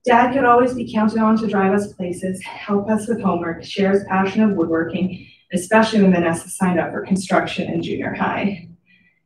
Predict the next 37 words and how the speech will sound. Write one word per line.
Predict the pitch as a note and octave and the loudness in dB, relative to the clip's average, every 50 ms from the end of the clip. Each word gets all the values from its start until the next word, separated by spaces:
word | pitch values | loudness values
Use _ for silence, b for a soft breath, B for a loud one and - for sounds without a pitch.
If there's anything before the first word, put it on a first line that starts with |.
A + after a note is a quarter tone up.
| _ - | _ -4
Attended | A3+ G#3 - A3+ A#3+ A#3+ B3+ A#3+ | -4 0 2 4 6 8 8 8
all | A#3+ A#3+ A#3+ A#3+ | 8 8 8 8
our | A#3+ A#3+ | 6 4
sports | A#3 - - G3+ G3+ F#3+ F#3+ - - | 2 0 0 2 2 2 2 0 0
games, | G3+ G3 F#3+ F#3 F#3 - - - | 2 2 4 4 4 2 0 -4
attended | - - - - A3 A3 B3 A#3+ G#3 | -8 -10 -4 2 4 6 6 6 4
weekend | G3+ G#3+ G#3 G#3+ A3+ A3 G#3 G3 G3 - | 2 0 0 0 2 4 4 4 4 2
tournaments, | F#3+ E3+ E3 E3 E3 E3 E3 - - - | -2 -6 -6 -6 -6 -8 -8 -10 -12 -14
helped | - - - B3 B3+ B3+ B3+ C4 | -14 -6 0 0 0 2 2 2
Vanessa | B3+ A3 G#3+ G#3 G3+ G#3+ A3+ | 2 4 4 2 2 4 6
move | G#3+ A3 A3 G#3 F#3 | 6 8 8 8 6
residences | F#3 F3+ F3+ F3+ F3+ F#3 F#3 F#3 F#3 F#3 - - G3+ G3 F#3+ F#3+ F#3 | 6 4 4 4 2 0 2 4 4 4 4 2 2 2 2 4 6
more | F3+ F#3+ G#3+ A#3+ A#3+ | 6 6 6 6 4
times | A#3 - E3+ D#3+ D#3+ D#3+ D#3+ | 2 0 -2 -4 -4 -4 -6
than | E3 E3 E3 | -8 -10 -10
she | - - E3+ F3 - | -8 -6 -6 -6 -6
can | - E3+ E3 | -6 -8 -8
remember | E3 E3 E3 E3 D#3+ D#3+ E3+ F3 E3+ | -8 -6 -6 -6 -6 -6 -6 -6 -6
in | E3+ E3+ E3 | -6 -6 -8
young | E3 D#3+ D#3+ D#3+ D#3 D#3+ | -8 -8 -8 -8 -8 -10
adulthood. | D#3+ D#3+ D#3+ D#3 D#3 D#3 - F3 F3+ F#3 - - - _ _ _ _ _ _ _ _ _ _ _ _ _ | -8 -8 -8 -8 -8 -8 -8 -6 -4 -4 -4 -6 -10 _ _ _ _ _ _ _ _ _ _ _ _ _
Teach | - C#4 C4+ - - - | 0 2 2 2 2 0
car | - B3 B3+ B3 B3 | 0 2 4 6 6
maintenance | A#3+ A#3+ A#3+ A#3+ A#3 A3+ A#3 A3+ A3 - - | 6 6 4 4 4 4 4 4 4 2 4
basics, | G#3 G3+ G#3 G3+ - - A3 G#3 G#3 G#3+ - - | 4 4 4 4 2 0 0 0 0 -2 -4 -4
help | - G3 F#3+ F#3 - | -2 -2 -2 0 2
reno | G3 F#3+ F#3+ G3 G3 G3 | 4 4 6 6 6 4
her | G3+ G3+ G3 - - | 4 2 0 0 0
current | G3+ G3 G3+ G3 F#3+ | 2 2 2 2 2
house, | F#3+ F3+ F3 F3+ F3+ F3+ - - | 0 0 0 0 -2 -2 -6 -10
help | - - - F#3+ F#3 F3+ F3+ G3 | -14 -10 -4 -2 -2 -2 2 2
build | F#3+ F#3+ F#3+ - | 4 4 4 2
swing | - - A3 G#3+ G#3 G3+ G3+ | -2 -2 2 4 6 6 6
set | - F3 E3+ F3 - - | 6 2 -2 -2 -4 -4
for | G3 | -4
the | G3 F#3+ F#3+ | -4 -4 -2
granddaughters, | F3 E3 D#3 D3+ D3+ D#3 D3 D3 C#3+ D#3+ D#3+ - - | -2 -4 -4 -6 -6 -8 -8 -10 -10 -10 -10 -12 -14